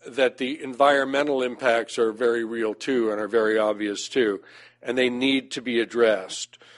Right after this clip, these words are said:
Uh, we cannot, uh, expect, uh, local, uh, communities to bear the brunt of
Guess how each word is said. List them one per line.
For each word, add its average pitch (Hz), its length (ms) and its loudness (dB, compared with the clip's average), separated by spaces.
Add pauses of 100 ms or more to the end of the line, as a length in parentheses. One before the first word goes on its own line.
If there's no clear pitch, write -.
(300)
Uh, 117 340 4
we 135 180 -6
cannot, 143 720 4 (720)
uh, 107 480 2 (800)
expect, - 840 0 (680)
uh, 101 340 -6 (160)
local, 143 920 4 (340)
uh, 101 500 -4 (1700)
communities 135 840 -4
to 131 120 -10
bear 135 260 0
the 127 140 -2
brunt 135 460 -4 (120)
of 113 800 -2